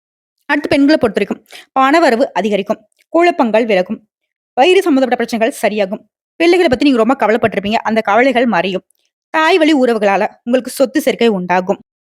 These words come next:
மேலும் பொன் பொருள் சேர்க்கைக்கு அதிக வாய்ப்புகள் இருக்கு.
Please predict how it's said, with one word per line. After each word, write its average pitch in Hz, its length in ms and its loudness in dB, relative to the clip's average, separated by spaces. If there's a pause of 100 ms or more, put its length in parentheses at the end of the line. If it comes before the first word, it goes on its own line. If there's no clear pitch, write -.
(140)
மேலும் 392 320 4
பொன் 370 220 0
பொருள் 311 240 0
சேர்க்கைக்கு 233 360 -2
அதிக 233 260 -2
வாய்ப்புகள் 208 440 -2
இருக்கு. 190 220 -2